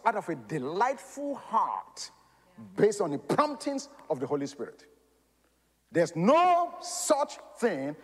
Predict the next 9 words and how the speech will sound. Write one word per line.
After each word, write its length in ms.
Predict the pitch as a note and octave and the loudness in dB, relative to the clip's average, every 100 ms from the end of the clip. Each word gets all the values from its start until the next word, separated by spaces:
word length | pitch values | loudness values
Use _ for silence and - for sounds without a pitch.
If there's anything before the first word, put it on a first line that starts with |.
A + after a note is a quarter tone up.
| - D3 | -4 -2
as 160 | D3 | -2
God 260 | A2+ F#3 E3 | 0 0 0
is 100 | B2 | -2
dealing 260 | G#2 B3 A#3 | -2 0 0
with 100 | F#3+ | -2
me, 140 | G3+ | -4
prompting 460 | - G3+ F#3+ G3+ E3+ | -2 -4 -2 -8 -6
me, 260 | D3+ D3+ - _ _ _ _ _ _ _ - | -6 -6 -12 _ _ _ _ _ _ _ -4
and 240 | C3 A#2+ | -4 -4